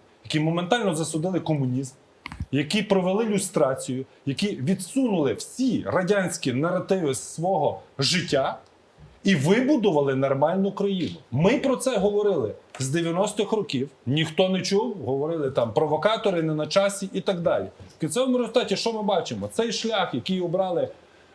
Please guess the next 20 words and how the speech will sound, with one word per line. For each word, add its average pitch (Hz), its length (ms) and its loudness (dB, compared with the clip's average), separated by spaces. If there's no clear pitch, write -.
е, 127 340 4
країни 185 420 2
Прибалтики, 156 600 2
зрештою 170 340 0
і - 20 -4
Польща 175 460 0
та 139 120 0
сама, 101 320 -4
призвів 190 580 2
до 156 100 0
вступу 190 360 0
їхньої 160 420 -2
країни, 113 480 -4
е, 98 120 0
в 107 340 0
нато, 185 380 2
вступу 135 420 -4
в 101 60 -6
Європейський 113 680 -4
Союз. 220 540 -2